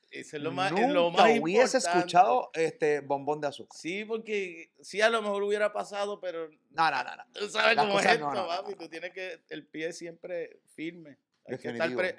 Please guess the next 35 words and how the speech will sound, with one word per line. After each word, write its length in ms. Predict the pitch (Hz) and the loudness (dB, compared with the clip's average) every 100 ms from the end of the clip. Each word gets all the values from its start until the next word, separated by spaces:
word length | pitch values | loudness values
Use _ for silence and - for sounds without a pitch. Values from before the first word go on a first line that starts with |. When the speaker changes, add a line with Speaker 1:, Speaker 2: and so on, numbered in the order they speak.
| - _ - | -14 _ -6
Speaker 1:
preparado 640 | 151 147 143 139 160 185 | -4 0 0 2 0 -2
uno 140 | 185 175 | -6 -10
siempre 300 | 175 165 170 | -12 -10 -10
para 280 | 156 139 120 | -8 -10 -12
la, 120 | 110 | -16
para 260 | - 120 113 | -18 -16 -16
la, 180 | 92 - _ | -18 -20 _
para 120 | 104 | -20
la 40 | 98 | -14
acción. 140 | 151 | -10
Speaker 2:
¿Ustedes 240 | 143 151 160 | -4 -4 -2
ya 100 | 160 | -4
conocían 380 | 170 165 165 | -6 -8 -8
a 60 | 160 | -6
Ricky 240 | 165 156 | -6 -8
Martin 400 | 160 139 - 113 | -8 -10 -12 -18
cuando 240 | 113 120 117 | -14 -12 -10
él 80 | 127 | -10
les 100 | 139 | -10
mencionó 380 | 143 156 135 | -12 -14 -14
Ricky 220 | 139 139 147 | -12 -12 -12
Martin 260 | 151 151 - | -14 -16 -12
o 140 | 120 110 | -12 -12
no? 160 | 104 123 | -18 _
Speaker 1:
Yo 240 | 143 214 | -2 -2
sí, 440 | 220 175 165 147 _ - | -2 -8 -8 -10 _ -14
porque 340 | 131 - 123 | -14 -14 -12
yo 280 | 120 135 151 | -10 -8 -8
he 40 | |
sido 280 | 156 165 156 | -10 -10 -10
siempre, 720 | 156 151 135 147 147 143 135 120 | -10 -12 -12 -10 -10 -8 -10 -14
ten-, 360 | 131 131 131 | -16 -14 -14
tengo 400 | 127 135 139 143 | -16 -14 -10 -10
mi 160 | 143 135 | -10 -12
menudo, 840 | 127 123 139 143 131 127 117 117 | -12 -12 -12 -10 -8 -8 -10 -14